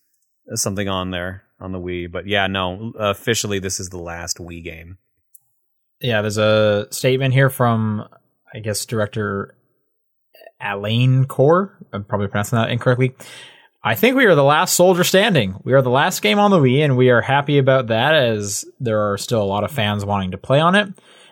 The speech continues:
Speaker 2: Now we see that, now we see they are going to the Switch, and at the end of the year, that Just Dance twenty twenty will be one of the best games on the Switch because there are more and more families playing on it." Blah, blah, blah, blah, blah. Anyway,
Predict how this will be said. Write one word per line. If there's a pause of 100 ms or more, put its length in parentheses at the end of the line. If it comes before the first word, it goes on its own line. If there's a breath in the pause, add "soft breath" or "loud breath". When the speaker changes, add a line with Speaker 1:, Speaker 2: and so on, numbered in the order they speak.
(100)
Speaker 2:
Now
we
see
that, (280)
now
we
see
they
are
going
to
the
Switch, (200 loud breath)
and
at
the
end
of
the
year, (300)
that
Just
Dance
twenty
twenty
will
be
one
of
the
best
games
on
the
Switch
because
there
are
more
and
more
families
playing
on
it." (720 soft breath)
Blah,
blah,
blah,
blah,
blah. (680 loud breath)
Anyway,